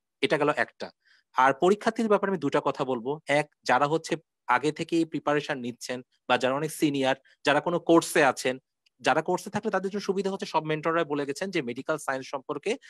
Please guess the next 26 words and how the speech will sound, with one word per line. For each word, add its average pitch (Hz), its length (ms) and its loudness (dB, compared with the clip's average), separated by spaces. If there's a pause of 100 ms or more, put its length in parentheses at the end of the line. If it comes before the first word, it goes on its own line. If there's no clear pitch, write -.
(140)
একটা 135 220 0
ডিটেইলস 175 460 0
আইডিয়া 143 300 0
তাদের 135 260 -6
প্রিভিয়াস 175 520 -4 (260)
ইয়ে 156 140 2
প্রিপারেশন 165 540 -4
থেকেই 165 200 -8
থাকতে - 300 -4
পারে। 101 200 -12 (280)
যারা 147 140 4
এফসিবিএস 151 420 -2
পার্ট 131 240 4
ওয়ান 139 140 -2
কমপ্লিট 127 400 -4
করেছেন 123 500 -8 (240)
বা 135 100 2
যারা 127 140 -4
রেসিডেন্সিতে 147 680 -4
আছেন, 127 360 -2 (200)
তাদের 170 220 -4
definitely 208 500 -2
অনেক 160 420 -4
একটা 135 220 -8
গুড 185 280 -4
প্রিপারেশন 160 680 -4